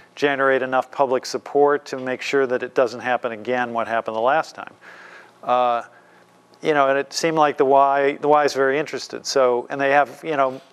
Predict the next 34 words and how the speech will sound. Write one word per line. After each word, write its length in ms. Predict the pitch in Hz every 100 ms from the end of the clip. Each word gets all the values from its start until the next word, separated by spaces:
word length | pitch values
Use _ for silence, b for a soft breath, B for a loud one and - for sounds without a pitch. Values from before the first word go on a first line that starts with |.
| _ 117
more 200 | 143 156
prestige 580 | - 156 - - 147 120
than 160 | 135 123
the 80 |
city 360 | 117 - 202 196
has 320 | 185 196 160
maybe, 460 | 175 190 190 190 185
and 220 | 139 135
they 120 | 143
can 160 | 131 135
help 240 | 139 135
us, 300 | 143 131 - - B B B 160
uh, 380 | 127 120 120 - - -
m-, 340 | 135 139 139
make 180 | 139 131
sure 180 | - 135
that 160 | 131
happens. 420 | 120 123 - 117 -
But 380 | 139 131 - b b b
you're 160 | 139 139
absolutely 580 | 147 160 - 160 151 147
right, 380 | 139 127 127 127 -
we 140 | 135 127
don't 180 | 131
have 120 | 131 127
enough 200 | 123 113
fields, 600 | - 110 110 104 98 - B B B -
and 600 | 120 117 113 113 113 - B B B B B 175 - 127 156 - -
we 180 | - 127
should 220 | 120 127
do 120 | 120 120
something 340 | 127 110 107
about 320 | 104 107
it. 80 | 98